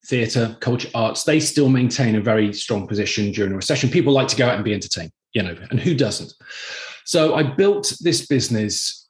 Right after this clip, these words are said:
uh, in those sectors, in those sectors. And it was like, "Great, this is going really well." Two years ago in February, in fact, probably two years,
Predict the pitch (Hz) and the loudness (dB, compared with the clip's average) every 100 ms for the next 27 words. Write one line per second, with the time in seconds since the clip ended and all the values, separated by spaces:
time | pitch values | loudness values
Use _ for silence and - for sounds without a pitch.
0 | - 113 110 107 110 - - _ _ _ | -2 2 4 4 2 -2 -18 _ _ _
1 | _ - 180 180 160 139 120 - 95 - | _ 0 2 4 4 4 4 0 -6 -6
2 | - 85 - - 139 135 110 - 110 - | -16 -14 -14 -6 2 2 2 0 -2 -2
3 | 110 107 123 92 - 92 - 127 151 151 | -6 -2 -2 -2 -4 -6 0 2 4 0
4 | - 127 123 - 104 107 101 101 135 139 | -6 -4 -2 -2 -2 0 -2 2 2 4
5 | 139 135 - _ _ - _ _ _ _ | 2 0 -12 _ _ -20 _ _ _ _
6 | - 202 175 165 135 135 135 135 131 - | -2 2 4 4 4 4 4 6 4 2
7 | 110 139 120 135 135 208 269 233 - 233 | -2 -2 0 0 -2 -2 -2 0 2 2
8 | 208 | 2